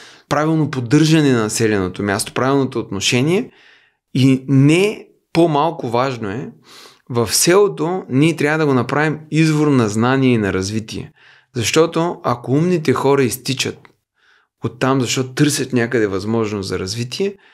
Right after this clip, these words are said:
то тогава, а, ние не може да разчитаме, че самото то ще се развива, защото то постоянно ще губи най-добрите си единици именно в посока развитие. Или във всички села ние трябва да видим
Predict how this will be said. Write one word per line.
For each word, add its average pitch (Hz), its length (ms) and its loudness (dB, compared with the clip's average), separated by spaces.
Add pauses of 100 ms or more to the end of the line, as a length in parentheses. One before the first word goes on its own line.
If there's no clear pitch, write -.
(240)
то 160 160 0
тогава, 147 600 0
а, 127 320 0
ние 139 200 4
не 147 100 6
може 143 260 2
да 151 120 4
разчитаме, 139 500 0
че 127 120 -6
самото 131 420 0
то 135 140 0
ще 131 180 -8
се 110 400 -2 (140)
развива, 143 600 0 (340)
защото 143 180 -6
то 147 140 0
постоянно 131 480 -2
ще - 180 -4
губи 127 260 2
най-добрите 113 560 -2
си 110 160 -2
единици 107 460 -2
именно 107 300 -2
в 95 80 -16
посока - 400 -6
развитие. 95 520 -10 (460)
Или 143 200 2
във 160 160 0
всички 196 420 -4
села 120 480 0
ние 143 220 0
трябва 139 260 2
да 127 80 -2
видим 156 360 0